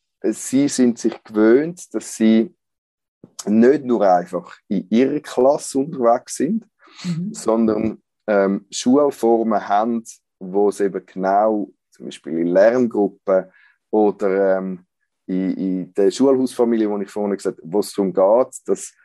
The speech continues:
Speaker 1: dass sie gemeinsam, der Erstklässler mit dem Sechstklässler und zwischen ihnen alle Abstufungen unterwegs sind und, und ein Projekt haben. Ähm, es wird ihnen eine Verantwortung übergeben, also sie müssen das auch lernen,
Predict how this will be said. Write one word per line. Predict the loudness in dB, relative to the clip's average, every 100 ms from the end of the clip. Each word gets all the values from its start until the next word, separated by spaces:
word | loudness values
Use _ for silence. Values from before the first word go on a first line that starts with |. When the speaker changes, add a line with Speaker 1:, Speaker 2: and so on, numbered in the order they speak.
| _ _ _
Speaker 1:
dass | -4 -4
sie | -8 -8
gemeinsam, | -2 0 2 0 -4 0 2 2 0 -6
der | -6 -8 _ _
Erstklässler | 0 0 0 -2 0 0 -4 -12
mit | -12 -12
dem | -4
Sechstklässler | 0 0 -2 -6 0 0 -2 -6 -8 -8 -12
und | -10 -10
zwischen | -4 -4 -4 -4
ihnen | 0 0 2
alle | 2 2
Abstufungen | 0 -2 -6 -6 -6 -8 -4 -4 -4 _ _ _ _
unterwegs | 0 0 2 2 0 -2
sind | -6 -4 -4
und, | -4 -2 -2 -6 -2
und | -2 -2
ein | -6 -4
Projekt | 0 2 0 -2 -4
haben. | -2 -2 -8 _ _ _ _ _ _ _ _ _ -4
Ähm, | 0 2 2 2 0 -2
es | -2 2
wird | 2 2
ihnen | 0 2
eine | 2
Verantwortung | 0 2 0 0 -8 -10 -10 -10
übergeben, | -6 -2 0 0
also | -4 -12
sie | -8
müssen | -8
das | -6 -2
auch | 0
lernen, | 2 2 2 -2 -4 -8